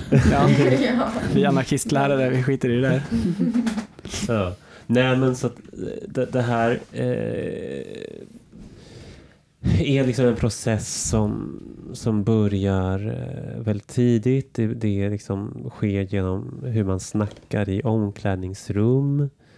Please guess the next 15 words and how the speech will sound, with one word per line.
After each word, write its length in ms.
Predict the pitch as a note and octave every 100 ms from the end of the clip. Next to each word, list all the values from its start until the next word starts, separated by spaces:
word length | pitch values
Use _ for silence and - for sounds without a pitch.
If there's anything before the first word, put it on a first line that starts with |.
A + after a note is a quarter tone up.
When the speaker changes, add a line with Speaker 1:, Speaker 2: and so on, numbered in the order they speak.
| - - - -
Speaker 3:
eh, 220 | A#2 A2+
med 160 | A2+ A2+
varandra, 800 | A2 G#2+ G#2+ G#2 G#2 G#2+ A2 C3 -
eh, 160 | G2+ G#2+
och 100 | G#2
hur 100 | G2+
man, 300 | F#2+ G2+ -
eh, 220 | - G2+
pratar 1040 | - A2+ G#2 F#2+ F#2 - G2+ G2 F#2+ -
om 560 | A2 F#2+ G#2 A#2 A#2+ B2+ - - - _ - -
andra 880 | G#2+ G2+ G2 F#2+ G2+ G2 G2 A2 A#2
skolkamrater. 1300 | - - A#2 G#2 - G2+ G#2 G#2+ A2 - - A#2 B2 - _ _ _ - - -
Men 120 | C#3+
också 240 | F3 - E3
de, 260 | D3+ D3+